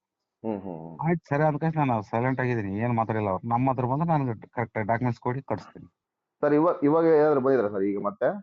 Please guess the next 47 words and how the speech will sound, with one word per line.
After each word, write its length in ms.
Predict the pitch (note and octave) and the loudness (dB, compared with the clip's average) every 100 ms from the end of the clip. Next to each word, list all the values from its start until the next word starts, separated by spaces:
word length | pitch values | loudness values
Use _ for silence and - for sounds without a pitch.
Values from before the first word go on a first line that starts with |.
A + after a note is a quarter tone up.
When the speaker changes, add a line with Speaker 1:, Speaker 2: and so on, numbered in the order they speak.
| - _ - | -16 _ -4
Speaker 1:
ರೀಸೆಂಟ್ 320 | A2+ B2+ A2+ | -2 -2 0
ಆಗಿ? 60 | A2+ | 2
Speaker 2:
ನನ್ನ 140 | D3 | 4
ಹತ್ರ 140 | D#3 D3 | 2 2
ಬಂದಿಲ್ಲ 280 | C#3 C#3 | 2 2
ಸರ್, 200 | B2+ A2+ | 2 0
ನನ್ನ 200 | G2+ A2+ | 0 0
ಹತ್ರ 140 | B2+ C3 | 0 2
ಅವ್ರು 160 | B2+ | 2
ಬಂದಿಲ್ಲ, 360 | A#2 B2+ B2+ C3+ | 2 2 2 2
ನಮ್ 300 | B2+ B2+ A#2+ | 2 2 2
ಬಿಟ್ಟವ್ರಿಗೆ 340 | A#2 D3+ C#3+ | 0 0 2
ಹೇಳ್ತಾರ 220 | B2 G#2+ F#2 | 2 0 -2
ಅವ್ರು. 200 | E2+ E2+ E2 _ _ _ _ | -2 -6 -14 _ _ _ _
Speaker 1:
ಹ್ಮ್, 140 | A2+ | -6
ಹ್ಮ್, 180 | G2+ F#2+ | -6 -8
ಹ್ಮ್, 180 | F2+ E2 | -10 -14
ಹ್ಮ್. 120 | D#2+ D#2+ - - | -14 -20 -20 -6
Speaker 2:
ನನ್ 220 | A2 D3+ | 0 2
ಕಡೆ 160 | D#3 D#3 | 2 2
ಬಂದಿಲ್ಲ 280 | C3+ B2+ | 2 4
ಅವ್ರು, 160 | G#2+ G2 | 2 2
ಇವ್ರು 300 | A2 A2+ A2+ | 2 4 2
ಸೌಜನ್ಯ 360 | G#2 C3 D3 C#3+ | 2 0 2 4
ಹೋರಾಟಗಾರರು 520 | C3 B2+ B2 A#2+ B2 | 2 2 0 2 2
ಇದಾರೆ 180 | C3 C#3 | 2 0
ಅಂತ 220 | C#3 - | 0 -2
ಗೊತ್ತಿದ್ದ 500 | A#2 A2+ - C#3 C3+ | -2 -2 -2 -4 0
ಅವ್ರನ್ನ 280 | F3+ D3 A#2 | 2 2 2
ಬರಲ್ಲ 320 | A2 G#2 F#2 | 0 0 0
ನನ್ನ 180 | F#2 F#2 | -2 -6
ಹತ್ರ. 200 | - F#2+ - _ _ _ | -8 -16 -18 _ _ _
Speaker 1:
ಹ್ಮ್, 180 | A#2 G#2+ | -4 -4
ಹ್ಮ್, 180 | G2+ E2+ | -6 -10
ಹ್ಮ್. 280 | E2+ E2 D#2 _ _ _ | -12 -16 -18 _ _ _
ಒಟ್ಟಲ್ಲಿ 160 | A2 C3 | -4 0
Speaker 2:
ನನ್ನ 120 | A#2+ | 2
ಹತ್ರ 140 | B2 | 4
Speaker 1:
ಸೌಜನ್ಯ 140 | B2 C3+ | 4 4
Speaker 2:
ಒಂದ್, 100 | A#2 | 2
ಒಂದ್ 240 | A2+ A2+ | 0 0
ವರ್ಷ, 200 | B2+ B2 | 0 0
ಎರಡ್ 320 | C3+ B2+ B2 | 2 2 2
ವರ್ಷ 140 | C3+ A#2+ | 2 0
ಆಗಿ 180 | A#2+ F#2+ | -2 0
ಬಂತು, 460 | G2+ G2 D#3+ - | -2 -2 -6 -4
ಬಂದಿಲ್ಲ. 300 | A2 G#2+ F2 | -4 -2 -2